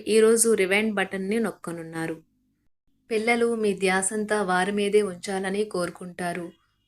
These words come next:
కానీ మీకు సంతోషాన్ని కలిగిస్తారు. ఇది మీ జీవితంలో కల్లా అత్యంత అద్భుతమైన రోజు కానున్నది.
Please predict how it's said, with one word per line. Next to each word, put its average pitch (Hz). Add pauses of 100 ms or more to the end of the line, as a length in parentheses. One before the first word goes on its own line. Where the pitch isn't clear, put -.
(140)
కానీ 214
మీకు 220
సంతోషాన్ని 208
కలిగిస్తారు. 175 (800)
ఇది 214
మీ 220
జీవితంలో 220
కల్లా 208
అత్యంత 208
అద్భుతమైన 202
రోజు 190
కానున్నది. 175